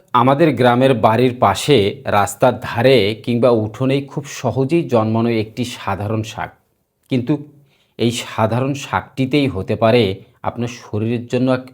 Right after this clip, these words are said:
অসাধারণ প্রাকৃতিক ঔষধ। ছোটবেলায় আমরা অনেকেই আমরুল শাক চিবিয়ে এর টক স্বাদ উপভোগ করেছি, কিন্তু আপনি কি জানেন সেই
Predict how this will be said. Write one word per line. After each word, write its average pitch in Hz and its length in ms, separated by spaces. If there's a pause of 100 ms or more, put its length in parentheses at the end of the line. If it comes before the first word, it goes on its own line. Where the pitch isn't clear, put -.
(120)
অসাধারণ 139 640
প্রাকৃতিক 101 500
ঔষধ। - 300 (840)
ছোটবেলায় 202 500
আমরা 220 140
অনেকেই 139 640 (440)
আমরুল 117 360
শাক 139 220 (140)
চিবিয়ে 123 440 (300)
এর 104 120 (140)
টক 110 260
স্বাদ 139 240
উপভোগ 101 460
করেছি, 82 340 (440)
কিন্তু 139 240 (420)
আপনি 101 260
কি 123 140
জানেন 101 440 (800)
সেই 165 220